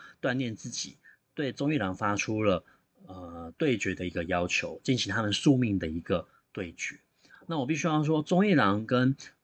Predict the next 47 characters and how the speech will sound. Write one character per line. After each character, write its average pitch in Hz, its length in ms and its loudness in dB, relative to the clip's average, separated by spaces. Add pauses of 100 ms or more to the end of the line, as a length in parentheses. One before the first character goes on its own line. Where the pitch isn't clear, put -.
(520)
真 147 180 -2
之 135 140 -4
介 135 160 -2
他 180 100 2
们 175 60 4
两 107 180 2
个 101 100 2
人 98 120 4
其 127 160 0
实 131 100 6
就 156 140 4
是 143 180 4
一 117 100 6
个 110 300 6 (220)
对 185 160 6
比 104 180 -2
的 90 100 -2
角 78 240 -6
色， 90 320 -4 (240)
他 - 80 -4
们 175 140 0
同 131 180 0
样 170 160 4
都 160 80 2
被 143 340 2
他 143 260 4
人 104 140 4
视 - 220 4
为 107 140 6
是 123 180 2
一 107 60 2
个 98 160 4
不 98 200 2
幸 101 340 4
的 85 200 2 (160)
出 107 240 -8
现。 98 300 -6 (680)
宗 175 200 0
一 180 40 0
郎 110 280 0 (100)
会 165 160 0
被 156 160 4
人 117 180 2
家 139 180 6
认 160 180 8
为 113 120 6
是 110 360 2